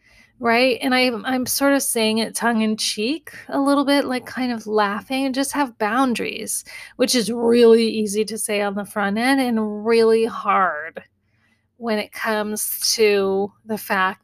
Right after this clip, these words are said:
that I'll go back up to, "We disagree. Everything is awkward. We have so many feelings." Right? So, like, telling your mom, like, "No, Mom,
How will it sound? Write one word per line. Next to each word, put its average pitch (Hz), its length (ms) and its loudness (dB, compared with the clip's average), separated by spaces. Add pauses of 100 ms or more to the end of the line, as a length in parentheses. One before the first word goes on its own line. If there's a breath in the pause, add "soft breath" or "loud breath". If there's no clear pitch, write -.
(100)
that 190 380 -2 (1000)
I'll 208 120 -8
go 202 200 -6
back 196 300 -10
up - 160 -12
to, 214 320 -8
"We 220 160 -2
disagree. 220 640 2
Everything 202 480 2
is 202 180 -2
awkward. 202 600 -4
We 214 100 4
have 202 120 0
so 214 220 2
many 202 240 0
feelings." - 1080 0 (720 soft breath)
Right? 226 360 4
So, 220 260 2
like, 214 440 -2 (560 soft breath)
telling 233 380 2
your 220 140 2
mom, 247 360 -2
like, 214 240 -2
"No, 247 180 0
Mom, 226 360 -2